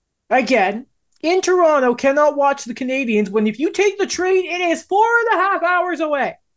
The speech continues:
It is that close. And we can't watch them play if it's a regional game. There will be Saturday games that are not picked up nationally. Saturday night games. A couple years ago,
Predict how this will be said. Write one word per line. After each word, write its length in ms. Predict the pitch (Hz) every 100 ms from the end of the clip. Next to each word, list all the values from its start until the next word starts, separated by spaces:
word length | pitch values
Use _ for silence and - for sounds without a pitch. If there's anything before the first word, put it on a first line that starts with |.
| _ _ - _
It 160 | 302 320
is 160 | 269
that 300 | 208 320 427 440
close. 600 | - 359 208 - - _ _ _ _ _ _ _ _ _ -
And 180 | 277
we 140 | 277 339
can't 320 | 320 330 277
watch 320 | 311 339 339
them 180 | 330 302
play 340 | 294 302 233 220
if 140 | 247
it's 180 | 240 262
a 60 | 262
regional 400 | 254 247 247 233
game. 220 | 226 170 _ _
There 120 | 359 480
will 160 | 539 539
be 60 | 453
Saturday 760 | - 440 453 480 440 427 427
games 540 | 392 381 220 180 - - _ -
that 180 | 294
are 100 | 277
not 300 | 277 320 359
picked 240 | 330 339 330
up 120 | 294
nationally. 540 | 277 269 254 247 190
Saturday 540 | 170 - 440 453 480 440
night 220 | 415 392
games. 220 | 349 240
A 240 | - - _
couple 240 | 427 440
years 260 | 392 320 214
ago, 220 | 190 165